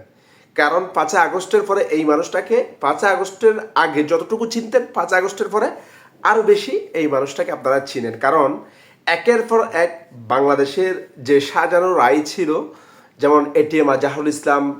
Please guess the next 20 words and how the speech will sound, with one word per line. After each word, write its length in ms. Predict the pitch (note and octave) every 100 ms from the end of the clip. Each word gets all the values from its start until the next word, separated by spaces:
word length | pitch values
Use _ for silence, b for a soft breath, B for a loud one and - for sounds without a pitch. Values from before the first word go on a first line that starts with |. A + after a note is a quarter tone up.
| -
তারেক 260 | B2 C3+ - B2+
রহমানের 460 | B2 D3 D3 D3+ C#3 A2
গ্রেনেড 360 | C3+ C3+ D3+ D3+ D#3
হামলা 280 | D3 D3+ D3
থেকে 160 | D3+ D#3+ -
শুরু 160 | D#3 D#3
করে 120 | D3+ B2
যে 60 | B2 B2
রায়গুলা 340 | C#3+ D3 E3 D#3+
ছিল, 140 | G3 G3+ D4+ B B B -
সেই 180 | G3+ E3+
রায়গুলার, 480 | D3 F#3+ G3+ G3+ D#3+ A2+ B B
সেই 160 | - G#3 D#3+
মামলাগুলার 920 | D3 D3+ D#3+ G3 F3+ D#3 D#3 D#3 F#3+ - - B B B B B2+ A#2
যে 80 | D3+ D3+
আইনজীবী 420 | D3+ D3+ D3 F3 F3+
ছিল, 160 | G#3 G#3+ C#4 G#4 -
তিনি 140 | C#3 C3
হচ্ছেন 240 | C3+ F3+ F#3+ -
অ্যাডভোকেট 480 | B2+ A#2+ A#2 B2 F#3